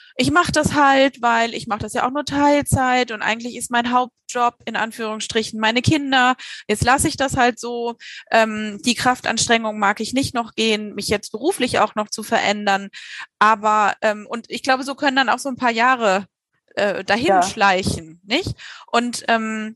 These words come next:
Speaker 1: ja, und dann kommt vielleicht irgendwann dieses Erwachen.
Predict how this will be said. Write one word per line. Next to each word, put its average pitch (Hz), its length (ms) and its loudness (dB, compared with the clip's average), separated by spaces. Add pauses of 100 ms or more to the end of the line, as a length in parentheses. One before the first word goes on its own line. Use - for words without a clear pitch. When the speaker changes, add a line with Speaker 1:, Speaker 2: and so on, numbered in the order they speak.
Speaker 1:
ja, 269 200 4
und 220 120 -2
dann 269 200 2
kommt 294 240 0
vielleicht 262 300 0
irgendwann 247 800 -2 (460)
dieses 247 280 0
Erwachen. 208 680 0